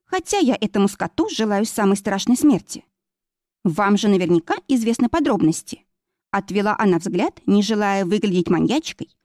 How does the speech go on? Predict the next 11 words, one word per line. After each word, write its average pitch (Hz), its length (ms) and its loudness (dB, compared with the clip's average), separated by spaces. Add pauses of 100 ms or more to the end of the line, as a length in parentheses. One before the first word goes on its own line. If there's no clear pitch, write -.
(260)
которая 294 400 0
нападает 196 560 0
на 196 60 4
людей 170 520 0
и 214 80 0
выкалывает 202 600 -2
им 208 140 4
глаза 165 420 0
по - 140 -6
своей 170 320 0
прихоти. - 560 -4